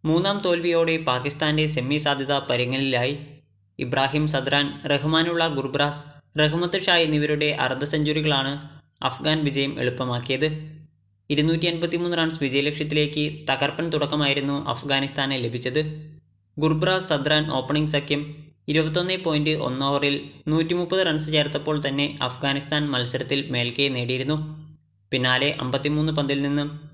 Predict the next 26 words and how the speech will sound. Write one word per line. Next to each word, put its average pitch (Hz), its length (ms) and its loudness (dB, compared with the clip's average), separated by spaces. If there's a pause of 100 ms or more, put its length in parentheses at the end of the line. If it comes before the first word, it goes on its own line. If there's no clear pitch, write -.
(160)
ഒരു 170 140 4
സിക്സും 175 460 -2
ഒൻപത് 143 340 0
ഫോറുമടക്കം 151 720 0
അറുപത്തഞ്ച് 151 440 0
റൺസെടുത്ത 151 500 0
ഗുർബ്രാസിനെ 135 640 0
മടക്കി 147 680 -2 (160)
ഷഹീൻ 160 400 2
അഫ്രീദി 147 540 0
ഈ 139 120 0
കൂട്ടുകെട്ട് 131 500 -2
പൊളിച്ചു. 127 400 -2 (600)
എന്നാൽ 151 300 2
രണ്ടാം 139 340 0
wicket-ിൽ 151 520 0
റഹ്മത്ത് 160 480 0
ഷായെ 175 260 2
കൂട്ടുപിടിച്ച് 147 720 -2
സദ്രാൻ 143 500 0
അറുപത് 139 360 0
റൺസിന്റെ 147 360 0
കൂട്ടുകെട്ടുണ്ടാക്കിയതോടെ 139 1300 0 (440)
പാകിസ്ഥാൻ 151 520 2
വീണ്ടും 127 340 -2
പ്രതിരോധത്തിലായി. 127 760 0